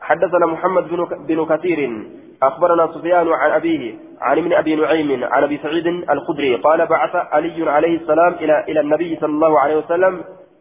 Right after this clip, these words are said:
بزهيبة. علي كن كما نبي جلان إرق بزهيبة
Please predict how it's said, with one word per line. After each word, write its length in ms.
بزهيبة. 760
علي 440
كن 180
كما 200
نبي 280
جلان 240
إرق 280
بزهيبة 760